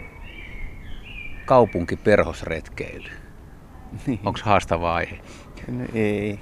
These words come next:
Speaker 2: kyllähän se kaikki, mikä liittyy perhosiin, niin se on vähemmän haastavaa mulle.
Speaker 1: Sulle, mutta monelle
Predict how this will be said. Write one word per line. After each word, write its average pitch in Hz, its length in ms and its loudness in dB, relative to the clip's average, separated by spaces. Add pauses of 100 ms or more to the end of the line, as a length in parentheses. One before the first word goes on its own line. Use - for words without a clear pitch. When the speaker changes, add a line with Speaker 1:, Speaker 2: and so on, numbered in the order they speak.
Speaker 2:
kyllähän 107 420 -10
se - 120 -10 (500)
kaikki, - 300 -8
mikä 107 280 -2
liittyy 101 320 -4
perhosiin, 95 680 -4
niin 123 120 -8
se - 100 -12 (440)
on 110 180 -2
vähemmän 98 360 -2
haastavaa 95 600 -6
mulle. 107 360 2 (560)
Speaker 1:
Sulle, 165 320 8
mutta 90 300 4
monelle 123 360 6